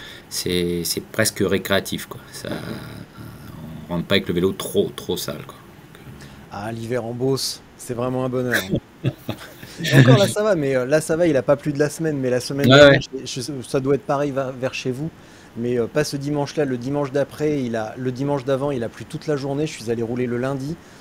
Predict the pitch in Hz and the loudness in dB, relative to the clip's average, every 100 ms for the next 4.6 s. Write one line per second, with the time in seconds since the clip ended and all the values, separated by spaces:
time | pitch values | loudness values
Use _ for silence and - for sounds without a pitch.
0 | - - 143 110 - 135 139 - 120 120 | -20 -12 -6 -6 -4 0 0 0 -4 -2
1 | 127 120 117 123 131 139 131 - - - | -4 -4 -2 -4 -2 -6 -8 -16 -20 -20
2 | - - 101 107 104 - - - 110 101 | -16 0 4 6 4 2 2 4 2 2
3 | 110 - 90 90 101 - 107 98 90 90 | -4 0 2 4 2 4 4 4 2 0
4 | - 92 90 85 80 | 0 2 2 0 -2